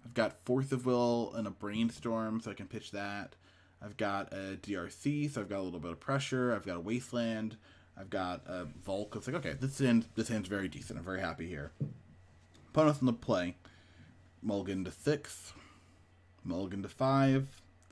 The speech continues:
Look at it for a little bit. They fiddle with the cards. I'll keep. All right, cool. Um, they go Tarn, fetch your Underground Sea, play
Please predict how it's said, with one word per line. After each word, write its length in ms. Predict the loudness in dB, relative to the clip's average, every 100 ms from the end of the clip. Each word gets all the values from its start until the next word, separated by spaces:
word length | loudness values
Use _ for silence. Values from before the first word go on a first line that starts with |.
| -20 -20 -4
Look 240 | 4 6 8
at 140 | 6
it 100 | 6
for 80 | 4
a 20 |
little 220 | 6 6
bit. 320 | 6 4 2 -2
They 80 | -4
fiddle 300 | -2 2 2
with 100 | 2
the 60 |
cards. 540 | -2 0 0 -2 -10 -20 -20 _ -20 -8
I'll 60 | -6
keep. 280 | 0 -2 -2 -20 -20 -20 -6
All 80 | 0
right, 300 | 0 0 -4
cool. 340 | 2 2 2 -6 -20 -20 -20 -20 -20 -20 -20 -18 -2
Um, 400 | 0 2 0 -6 -14
they 340 | -2 4 6
go 560 | 6 4 4 4 2 -2 -10 -20 -20 -18 -10
Tarn, 520 | 0 2 4 2 -2 -12 -20 -20 _
fetch 220 | -2 0
your 120 | 2 2
Underground 460 | 0 -2 -4 -4
Sea, 380 | -6 -6 -6 -8 -12 -20 -20 _ _ _ -20 _ _ _ _ -20
play 680 | -4 0 2 2 2 0